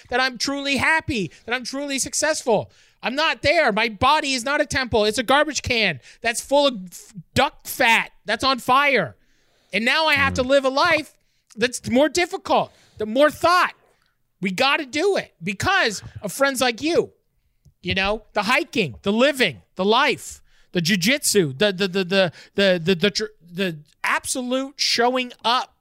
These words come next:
Speaker 1: for one another, showing up for yourself, the most important thing. And it, and, and, you know, the years that I've known Two Tone, he's always been battling. He's battling, and it is a battle.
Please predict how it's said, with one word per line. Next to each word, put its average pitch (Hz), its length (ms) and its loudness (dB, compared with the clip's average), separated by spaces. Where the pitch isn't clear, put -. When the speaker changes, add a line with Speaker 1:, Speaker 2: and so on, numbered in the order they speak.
Speaker 1:
for 196 200 2
one 208 180 2
another, 180 500 0
showing 277 360 2
up 285 160 -2
for 285 80 -8
yourself, 247 580 2
the 208 80 0
most 220 240 2
important 254 500 -2
thing. 269 300 2
And 190 120 -2
it, 202 160 0
and, 208 220 -2
and, 202 200 -4
you 208 100 0
know, 196 200 0
the 196 100 -2
years 269 440 0
that 247 100 2
I've 220 200 2
known 247 240 -2
Two 226 200 -2
Tone, 196 260 0
he's 208 180 -4
always 240 320 2
been 226 160 -2
battling. 208 500 -2
He's 170 180 -2
battling, 226 560 0
and 220 160 0
it 226 100 2
is 262 180 2
a 226 40 2
battle. 147 460 -2